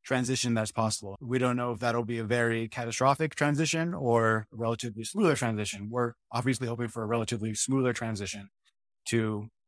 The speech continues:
a, a, a less just extractive, high energy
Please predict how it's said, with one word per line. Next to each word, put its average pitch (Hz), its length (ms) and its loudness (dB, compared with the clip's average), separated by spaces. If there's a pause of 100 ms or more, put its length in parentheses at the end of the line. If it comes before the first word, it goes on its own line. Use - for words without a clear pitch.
(140)
a, 123 60 -4
a, 113 340 -6 (260)
a 113 80 -10
less 120 580 2 (600)
just 147 240 2
extractive, 127 600 2
high 117 220 2
energy 110 520 -2